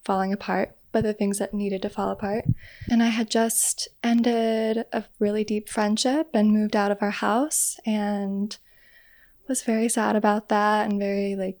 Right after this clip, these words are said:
distressed. My partner was, like, really there for me through that whole time.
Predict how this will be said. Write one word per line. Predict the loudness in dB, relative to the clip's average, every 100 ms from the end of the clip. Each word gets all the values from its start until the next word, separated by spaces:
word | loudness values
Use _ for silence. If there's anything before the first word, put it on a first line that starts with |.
| -6
distressed. | -4 -2 0 0 -2 -8 -8 -12 -18 -14
My | -14
partner | -8 -4 -2 0
was, | -2 -4
like, | -4
really | -4 -2
there | 0 0 0
for | 2 4
me | 6 4
through | 2 0 2 2 0 0
that | -4
whole | -2 -6
time. | -4 -4 -2 0 -2